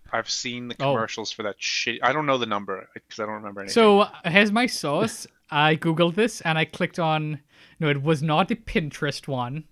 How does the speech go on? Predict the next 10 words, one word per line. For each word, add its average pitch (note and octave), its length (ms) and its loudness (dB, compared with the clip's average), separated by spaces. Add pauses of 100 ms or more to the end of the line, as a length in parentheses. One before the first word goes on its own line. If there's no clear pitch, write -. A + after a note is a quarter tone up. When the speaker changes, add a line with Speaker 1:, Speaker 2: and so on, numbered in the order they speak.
(100)
Speaker 2:
but D3+ 100 0
there E3 220 0
is F3 180 4
a F3+ 60 2
Pinterest E3+ 580 0
link. B2 300 -2 (580)
This D#3 320 -2
was F#3 220 0
for, D3+ 640 0 (120)
um, B2+ 460 -4